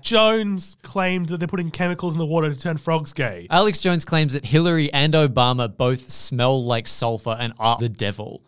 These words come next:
Speaker 1: Yeah, Alex Jones is the man that News Corp is like, "Okay, that's where we won't quite hit,
Speaker 2: <laughs>
Speaker 1: but we'll get as close as possible."
Speaker 2: Mm.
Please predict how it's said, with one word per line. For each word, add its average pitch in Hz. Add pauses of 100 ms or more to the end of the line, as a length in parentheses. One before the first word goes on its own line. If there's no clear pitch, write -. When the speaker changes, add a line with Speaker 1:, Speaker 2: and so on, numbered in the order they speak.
Speaker 1:
Yeah, 175
Alex 277
Jones 165
is 180
the 185
man 170
that 165
News 151
Corp 147
is 143
like, 147
"Okay, 185
that's 160
where 165 (520)
we 170
won't 160
quite 156
hit, 349 (460)
Speaker 2:
<laughs> -
Speaker 1:
but 185
we'll 185
get 180
as 226
close 196
as 151
possible." 127
Speaker 2:
Mm. 147